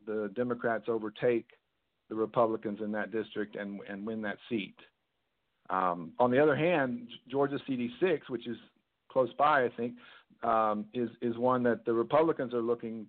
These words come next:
at targeting pretty intensely, and that's gonna be a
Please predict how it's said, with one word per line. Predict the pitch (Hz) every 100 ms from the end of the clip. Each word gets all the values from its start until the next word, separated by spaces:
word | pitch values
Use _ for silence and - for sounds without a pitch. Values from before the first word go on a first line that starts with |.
| -
at | 113 107 - _ -
targeting | 127 110 107 107 101 -
pretty | - 117 104 -
intensely, | 107 - 117 104 98 101 - - - _ -
and | 113
that's | 123 123
gonna | 135 123
be | 113 120 107
a | 107 104